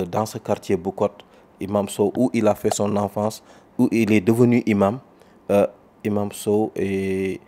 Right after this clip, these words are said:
est, a été, a été un homme de consensus, a été un homme,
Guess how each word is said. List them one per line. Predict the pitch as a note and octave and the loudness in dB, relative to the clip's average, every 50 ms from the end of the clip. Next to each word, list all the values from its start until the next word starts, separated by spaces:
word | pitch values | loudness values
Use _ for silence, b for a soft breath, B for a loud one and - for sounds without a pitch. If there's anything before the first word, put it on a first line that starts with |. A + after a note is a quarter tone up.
| B B B B B B _ _ _ - | B B B B B B _ _ _ 2
est, | G#2 G#2 G2+ - - - _ _ _ _ | 4 4 4 2 -2 -10 _ _ _ _
a | - G#2+ A2 - - | 4 4 4 2 0
été, | A2 G#2 - G2 F#2 G2 - - _ _ _ _ _ _ _ _ _ _ _ _ - | -4 -6 -6 -8 -10 -10 -14 -20 _ _ _ _ _ _ _ _ _ _ _ _ -6
a | F#2 F2+ - - | -6 -4 -4 -6
été | F#2 - - F#2+ G2 F#2+ - - - | -8 -8 -6 -4 -4 -4 -6 -6 -10
un | F#2 F#2+ F#2+ F#2 F#2+ G2 | -10 -10 -8 -8 -6 -6
homme | G2 G2 G2 G2+ - _ _ _ _ _ _ _ - - F#2+ - | -6 -6 -8 -10 -12 _ _ _ _ _ _ _ -20 -18 -6 -2
de | G2 F#2 F2+ - - _ _ - - _ _ | -2 -2 -2 -2 -6 _ _ -20 -20 _ _
consensus, | - - G2 F#2 - - G2 F#2+ F#2 - - A#2 A#2 - - - - - - | -4 -2 -2 -2 -2 -4 -6 -6 -6 -8 -12 -14 -14 -14 -16 -18 -20 -12 -6
a | - F2+ - | -4 -4 -4
été | - F#2+ - G2 G2 - - | -4 -6 -4 -4 -4 -4 -4
un | F#2+ F#2+ F#2+ F#2+ G2 | -8 -8 -8 -6 -6
homme, | G2 G2 | -8 -8